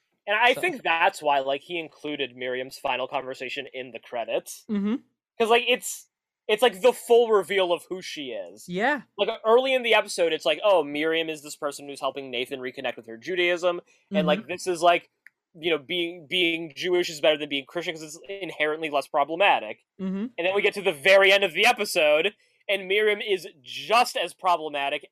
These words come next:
Speaker 1: as
Speaker 2: Mm-hmm.
Speaker 1: Angela, if not, like, a bit more so because she's discussing something that's more relevant and recent. <laughs>
Speaker 2: Yeah. Well, and s-, and I think it's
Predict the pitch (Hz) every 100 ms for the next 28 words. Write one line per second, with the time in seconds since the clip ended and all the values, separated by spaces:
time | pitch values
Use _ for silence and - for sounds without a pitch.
0 | - 175 196 190 175 214 _ _ - 127
1 | 131 147 147 - _ _ 285 - 302 254
2 | - - 202 - _ 202 160 - 175 185
3 | 285 339 185 170 180 175 202 180 196 -
4 | 277 226 190 185 170 - 165 170 165 _
5 | _ _ 160 214 226 185 185 170 139 233
6 | - - 131 - 302 _ _ _ 156 170
7 | 220 165 _ _ 185 226 - 226 214 _
8 | _ - _ _ - 226 226 _ 269 415
9 | 254 -